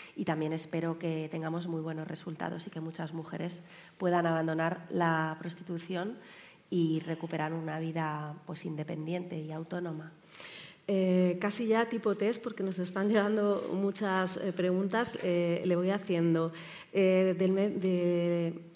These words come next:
Speaker 2: creo que es un medio, sesenta y cinco y más, eh, le pregunta, eh, ¿qué medidas planean aplicar para luchar contra la soledad no des-, no deseada, que ha hablado en su intervención?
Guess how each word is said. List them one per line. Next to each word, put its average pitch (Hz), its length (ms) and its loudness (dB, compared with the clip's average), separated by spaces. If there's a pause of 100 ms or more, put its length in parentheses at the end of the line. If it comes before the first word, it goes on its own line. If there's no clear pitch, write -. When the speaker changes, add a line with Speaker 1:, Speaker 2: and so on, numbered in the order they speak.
(100)
Speaker 2:
creo 190 140 -2
que 214 100 -8
es - 100 -8
un 196 100 0
medio, 226 540 4
sesenta 185 400 -2
y 180 80 0
cinco 214 320 -2
y 196 60 4
más, 214 440 2
eh, 190 140 2
le 185 80 4
pregunta, 214 640 0 (400)
eh, 190 220 2
¿qué 196 100 4
medidas 240 480 2
planean 208 480 2
aplicar 208 400 0
para 202 220 2
luchar 180 320 0
contra 202 280 -2
la 175 280 2
soledad 175 440 2
no 202 140 0
des-, 180 180 -4 (160)
no 190 160 0
deseada, 175 640 0 (220)
que 170 100 -6 (160)
ha 165 40 -4
hablado 170 300 0
en 165 80 0
su 165 160 -10 (120)
intervención? 160 640 -2